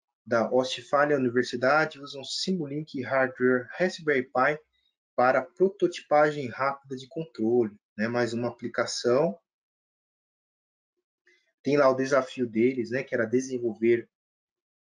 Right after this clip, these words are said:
é, para um laboratório de graduação em engenharia elétrica,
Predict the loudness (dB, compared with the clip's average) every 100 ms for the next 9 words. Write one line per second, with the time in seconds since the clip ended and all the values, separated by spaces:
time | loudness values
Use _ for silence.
0 | _ _ _ _ _ -2 0 2 2 2
1 | 2 0 2 2 2 0 0 0 -2 0
2 | -2 -2 -2 -2 -2 -2 2 2 2 -2
3 | -4 -2 0 0 0 -2 -4 -6 -8 -8